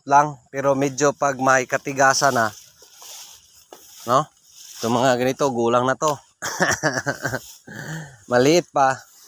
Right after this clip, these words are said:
pero ayan. Ano na, matigas na. Dito. No? So, like mga ganito. So, pwede na to. No? So,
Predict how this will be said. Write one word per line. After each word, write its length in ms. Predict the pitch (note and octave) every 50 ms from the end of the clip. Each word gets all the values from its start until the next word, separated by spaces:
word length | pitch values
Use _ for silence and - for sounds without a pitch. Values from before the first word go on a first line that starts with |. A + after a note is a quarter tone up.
| -
pero 400 | C#3+ D3+ D3+ C#3+ C#3+ C#3 C3+ B2+ - _ _ _ _ _ _ _ _ _
ayan. 320 | B2+ C#3 C3 B2+ B2 A#2+ A#2 A2+ - - _ _ _ - _ _ _ _ _ _ _ _ _ _ _ _ _ _ _
Ano 240 | C#3 D#3+ E3 D#3 C#3+
na, 160 | D3 D3 C#3+ C3+ - - - -
matigas 480 | B2+ - - D3+ D3+ D#3 C#3 - -
na. 300 | D3 D3+ D3 C3 - - _ - - _ - - - - - - - - - - - - - - - - - - - - - - - - - - - - - - - - - - - - - - - - - - - - - - - - - - - - - - - - - - - - - -
Dito. 340 | A2+ A#2 - - G#2+ G2 F#2 - - - _ _ _ _ _ - - _ - - - - - - A#2+ C3
No? 160 | C#3+ E3 F#3
So, 180 | - D#3+ C#3+
like 240 | C#3 C#3 C#3 C#3 C3
mga 400 | - C#3 C#3 C#3 C3+ C3 C#3 C3+
ganito. 400 | D3 D#3 D3 - - C#3+ C#3 C3+ C3+ A#2+ - _ _ _ _ _ _ _ _ - - _ _ - _ _ _ _ _ _ _ _ _ _ _ - - - - - _ _ _ _ _ _ _ _ _
So, 240 | - C#3 C3+ C3 B2 - -
pwede 180 | D#3 D#3 E3+
na 140 | E3 D#3 D3
to. 180 | - D#3+ E3 E3 C3+ - _ _ _ _ _ _ _ _ _ _ _ _ _ _ _ _ _ _ _ _ _ _ _ _ _ _ _ _ _
No? 160 | C#3 D3+ E3+ -
So, 400 | - D3+ C#3+ C#3 C#3 C3 -